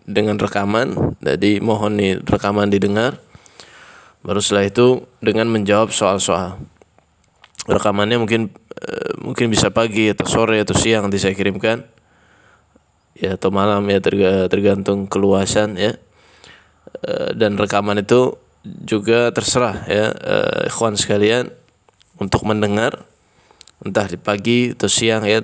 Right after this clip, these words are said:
tergantung keluasan ikhwan sekalian. Begitu pula menjawab soalnya ya, saya buka dua puluh empat jam. Eh, dan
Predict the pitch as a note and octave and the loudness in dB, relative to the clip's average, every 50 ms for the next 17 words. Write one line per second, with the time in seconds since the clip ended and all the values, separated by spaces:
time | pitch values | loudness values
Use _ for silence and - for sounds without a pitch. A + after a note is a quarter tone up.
0 | - _ _ _ _ _ _ _ _ _ - G#2+ G#2+ G#2+ G#2 G2 G#2+ G#2+ G#2 G2 | -2 _ _ _ _ _ _ _ _ _ -2 -2 0 2 0 0 0 -2 -2 0
1 | G#2+ A2 G#2 G2+ G2+ - G#2+ A2 G#2+ G#2+ G2 - G#2+ G#2+ G#2 G2+ G2 - G2+ G#2 | 2 2 2 2 2 2 2 0 0 -2 -4 0 0 0 0 0 -2 -2 -2 -2
2 | G#2+ G2 - - - G#2+ A2 A#2 G#2 G2 F#2 - _ _ - G2+ G2+ F#2+ F#2+ A2 | -2 -4 -4 -2 0 0 2 2 0 -2 -4 -12 _ _ -12 -12 -10 -6 -2 2
3 | A#2+ B2 A2+ A2 G2+ G2 G#2+ A2 G2+ - - G2+ F#2+ A2+ A#2+ A#2+ A2 F2+ E2 F#2+ | 2 2 2 0 2 4 2 2 2 2 0 0 2 2 2 0 -2 -2 -2 -2
4 | G#2+ A#2 - - - - - F2+ F#2+ G2 F#2+ F2+ - G#2+ G#2+ G2+ G2 F#2+ F2+ - | -2 -4 -6 -10 -12 -8 -6 -6 -4 -4 -6 0 2 2 2 4 2 0 0 -2
5 | F#2 F#2 - F#2 F#2 F#2 G#2 G#2+ F#2+ F#2+ - _ _ _ _ _ _ _ _ _ | -2 0 0 -2 0 0 0 0 0 -2 -8 _ _ _ _ _ _ _ _ _
6 | - _ - - _ - - - - - - - - - - - - - - _ | -20 _ -20 -20 _ -20 -20 -20 -20 -20 -20 -20 -20 -20 -20 -20 -20 -20 -20 _
7 | _ _ _ _ _ _ _ - F#4 - - - - F2 F2 F2+ F#2 F#2 F#2+ F2+ | _ _ _ _ _ _ _ -20 _ -8 -4 0 2 2 4 4 2 2 2 2
8 | F2 E2+ F2 F#2+ A2 A#2 A#2+ B2+ B2+ - | 2 0 2 2 2 2 2 2 -2 -8